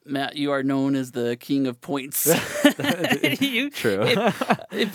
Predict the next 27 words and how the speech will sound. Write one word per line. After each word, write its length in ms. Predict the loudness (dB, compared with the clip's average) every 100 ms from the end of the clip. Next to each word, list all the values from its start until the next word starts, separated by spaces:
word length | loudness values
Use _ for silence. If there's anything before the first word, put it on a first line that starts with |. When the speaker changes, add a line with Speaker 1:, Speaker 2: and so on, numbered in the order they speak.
| 4
Speaker 2:
least, 200 | 4 2
at 200 | 4 4
least 180 | 2 4
in 40 |
Speaker 1:
somebody, 240 | 4 4 2
Speaker 2:
the 40 |
small 200 | 2 2
circles 580 | 2 2 2 2 0 2
of, 180 | 0 0
uh, 220 | 0 0
Speaker 1:
yeah, 280 | 2 2 0
Speaker 2:
of 100 | -2
Speaker 1:
somebody 340 | 0 0 0
was 180 | 0 2
asking, 580 | 2 2 2 2 2 0
Speaker 2:
here. 60 | 0
Speaker 1:
uh, 420 | 0 0 0 -2 -6
someone 260 | -6 -4 -2
else 120 | -4
about 140 | -2 -4
a 40 |
card 280 | 0 0 0
or 60 |
something 320 | -2 -2 -2 -4
today, 560 | -2 -2 0 0 0
and, 580 | 0 0 0 -2 -4 -8 -10
and 640 | -6 -4 -2 -4 -6